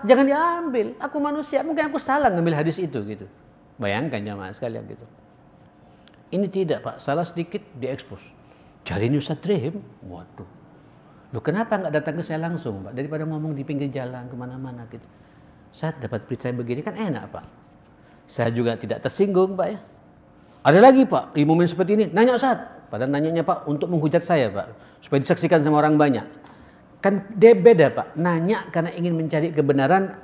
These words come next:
dan nanya ingin menghancurkan kredibilitas seseorang. Atau kadang-kadang begini, mungkin tidak ke saya, Pak, tapi sampean punya rival di situ. "Ustadz, nanya,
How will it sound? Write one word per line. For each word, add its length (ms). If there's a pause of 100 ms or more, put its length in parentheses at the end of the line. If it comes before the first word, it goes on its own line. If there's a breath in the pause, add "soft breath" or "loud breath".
dan 320
nanya 320
ingin 320 (960)
menghancurkan 640
kredibilitas 640
seseorang. 560 (1800)
Atau 240
kadang-kadang 400
begini, 320 (640)
mungkin 240
tidak 220
ke 20
saya, 240
Pak, 320
tapi 240
sampean 240
punya 240
rival 320
di 80
situ. 240 (1500)
"Ustadz, 240
nanya, 320